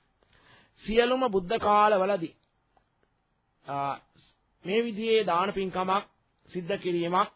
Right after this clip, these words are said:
චාරිත්‍රයක් වශයෙන් සිද්ධ වෙන බව ධර්ම ග්‍රන්ථවල සඳහන් වෙන්නේ. ඉතින් මේ විදිහට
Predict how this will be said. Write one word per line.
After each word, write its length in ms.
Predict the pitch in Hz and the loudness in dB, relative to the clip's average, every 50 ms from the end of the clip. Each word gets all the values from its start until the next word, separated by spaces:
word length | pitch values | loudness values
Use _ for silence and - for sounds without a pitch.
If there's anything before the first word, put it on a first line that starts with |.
| _ _ _ _ _ _ _ _ _ _ _ _ _ _ _ _ _ _ _ | _ _ _ _ _ _ _ _ _ _ _ _ _ _ _ _ _ _ _
චාරිත්‍රයක් 640 | 151 156 175 208 220 226 214 - - 185 180 175 - | -2 2 2 4 4 2 0 0 -2 -2 -2 -2 -2
වශයෙන් 320 | - 160 156 175 170 170 139 | -4 -6 -6 -6 -10 -10 -10
සිද්ධ 200 | 156 151 147 160 | -10 -10 -8 -8
වෙන 180 | 160 160 156 | -6 -6 -6
බව 220 | 143 143 147 160 180 214 233 - _ _ _ _ _ _ _ _ _ _ _ _ _ _ _ _ _ - | -6 -4 -4 -2 -2 -2 -4 -6 _ _ _ _ _ _ _ _ _ _ _ _ _ _ _ _ _ -6
ධර්ම 220 | - 170 185 185 | -4 -4 -4 -4
ග්‍රන්ථවල 420 | 185 165 170 165 165 156 165 165 180 | -4 -4 -2 -4 -4 -4 -4 -4 -4
සඳහන් 380 | 175 170 165 156 160 165 156 | -4 -4 -2 0 0 0 -2
වෙන්නේ. 320 | 147 127 117 117 123 - _ _ _ _ _ _ _ _ _ _ _ _ _ _ _ _ _ _ _ _ _ _ _ _ _ _ _ _ _ - _ | -4 -8 -12 -16 -20 -20 _ _ _ _ _ _ _ _ _ _ _ _ _ _ _ _ _ _ _ _ _ _ _ _ _ _ _ _ _ -20 _
ඉතින් 180 | _ _ 175 | _ _ -4
මේ 160 | 196 220 240 247 | -2 0 2 2
විදිහට 400 | 254 233 233 226 226 220 - | 0 0 0 0 0 0 0